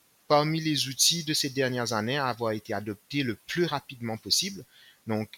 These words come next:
et, et ça, c'est parce que justement, c'était simple à utiliser, alors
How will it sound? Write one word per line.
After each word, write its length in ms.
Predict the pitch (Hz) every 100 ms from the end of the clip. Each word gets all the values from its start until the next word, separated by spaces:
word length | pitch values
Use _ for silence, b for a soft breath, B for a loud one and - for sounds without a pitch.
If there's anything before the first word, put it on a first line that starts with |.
| -
et, 580 | 104 104 104 104 104 101
et 60 | 104
ça, 200 | 139 135
c'est 180 | 135 -
parce 240 | 98 -
que 80 | 135
justement, 580 | - - 110 98 113 151
c'était 480 | - 104 - 104 - b b _ _ -
simple 460 | - - 190 -
à 100 | 175
utiliser, 760 | 165 - 139 135 127 175 247 302 _ -
alors 200 | 85